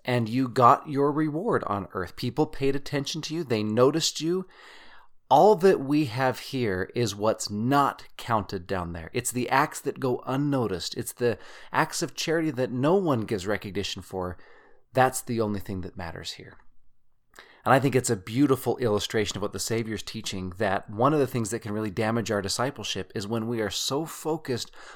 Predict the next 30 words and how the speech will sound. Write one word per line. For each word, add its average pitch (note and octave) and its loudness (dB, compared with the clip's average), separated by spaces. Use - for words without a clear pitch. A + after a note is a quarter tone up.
on A#2+ 0
the A#2+ 0
way B2 4
that A#2+ 0
that A#2+ -2
discipleship A2+ -4
looks A#2 0
to - -4
others G2 0
or G#2+ -4
looks G#2 -2
on A2 -2
our A#2 0
Instagram B2 0
feed A2 -4
or A#2 2
whatever C#3 4
it A2+ 2
is, G#2+ 2
that B2+ 0
we B2 -4
forget A#2 0
the G#2+ -4
very G#2+ -2
private, A2 -2
personal, G2+ 0
um, F2+ -8
intimate A#2 -4
nature F#2 -6
of - -12